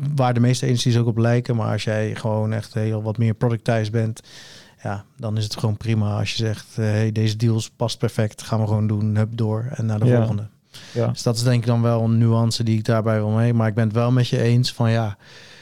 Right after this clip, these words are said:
Speaker 1: kwalificeer even wat breder. Wat kunnen we hier voor elkaar krijgen? Hoeveel waarde kunnen we in totaal leveren en terugkrijgen?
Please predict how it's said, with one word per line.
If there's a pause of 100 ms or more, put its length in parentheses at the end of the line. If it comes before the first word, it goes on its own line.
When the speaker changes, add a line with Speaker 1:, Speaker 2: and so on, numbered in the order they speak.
(220)
Speaker 1:
kwalificeer
even
wat
breder.
Wat
kunnen
we
hier
voor
elkaar
krijgen?
Hoeveel
waarde
kunnen
we
in
totaal
leveren
en
terugkrijgen?